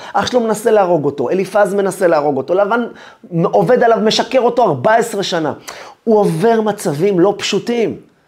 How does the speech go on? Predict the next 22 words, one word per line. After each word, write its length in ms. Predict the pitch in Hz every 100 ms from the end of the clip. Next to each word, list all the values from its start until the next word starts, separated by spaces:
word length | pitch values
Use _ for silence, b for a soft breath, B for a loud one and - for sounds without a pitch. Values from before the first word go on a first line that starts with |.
| b b b b b _ _
למה 420 | 110 127 165 196
זה 120 | 156
מגיע 340 | 151 123 123 113
ליעקב? 540 | 127 151 - 233 226 120 _ _ _ b -
למה 200 | 147 226
זה 80 | 285
לא 60 |
מגיע 220 | 285 269 269
לעשיו? 520 | 254 240 - 226 104 - _ b b b b
על 120 | 185 220
עשיו 220 | 233 277
לא 100 | 311
מסופר 300 | 285 285 302
את 60 | -
כל 140 | 254
הסיפורים 480 | 233 214 208 156 143
האלה, 140 | 117
חי 200 | 113 240 247
בפנן 320 | - 277 277
של 140 | 285
החיים 260 | 285 285 302
שלו. 260 | 294 196